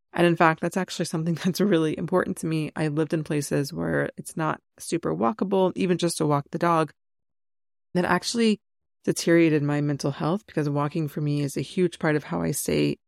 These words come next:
healthy physically, but also it's just, like, how I get out and get fresh air and feel the sunshine and feel the wind.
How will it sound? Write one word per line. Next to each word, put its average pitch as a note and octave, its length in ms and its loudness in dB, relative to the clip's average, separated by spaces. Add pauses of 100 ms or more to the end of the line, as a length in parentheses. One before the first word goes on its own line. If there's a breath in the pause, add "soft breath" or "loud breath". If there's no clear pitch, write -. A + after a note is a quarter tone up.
(120)
healthy D#3 320 -4
physically, A#3+ 480 0
but F3 240 -2
also D3+ 320 0
it's C#3+ 180 -4
just, - 240 -2
like, - 180 -6
how - 220 -6
I - 300 -6 (540)
get G3 120 8
out E3 300 4
and D3 420 -2 (300)
get F#3 160 4
fresh E3 280 2
air - 240 2
and - 340 -6
feel F3+ 200 4
the E3+ 80 2
sunshine D#3 500 -4
and C#3+ 160 -6
feel D#3+ 640 0
the D#3 140 2
wind. D3 400 -2